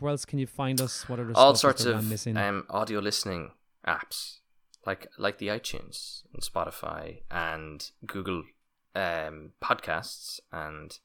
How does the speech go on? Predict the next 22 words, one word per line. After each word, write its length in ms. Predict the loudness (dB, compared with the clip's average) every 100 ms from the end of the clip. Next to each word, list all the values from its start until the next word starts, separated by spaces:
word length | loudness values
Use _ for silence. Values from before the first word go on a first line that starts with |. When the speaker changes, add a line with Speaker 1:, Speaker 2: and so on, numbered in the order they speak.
| _ _ _ _ _ -20 -18 -6
Speaker 2:
TuneIn 880 | -4 -2 -2 -4 -6 -6 -4 -2
or 80 | -2
something, 440 | -4 -4 -6 -6
and, 240 | -4 -6 -6
and, 220 | -6 -6 -6
and 180 | -6 -4
Podtail 540 | -6 -4 -4 -4 -4
and 100 | -2
a 60 | 2
whole, 140 | 2
basically. 420 | 4 2 2 2
Speaker 1:
I 100 | 4
was 80 | 6
about 160 | 4 2
to 60 |
say, 300 | 4 4 4 6
don't 240 | 6 8
leave 160 | 6 8
out 160 | 8 8
Speaker 2:
That, 180 | 6
Speaker 1:
Podtail. 200 | 8 10
Speaker 2:
that, 300 | 12 12 10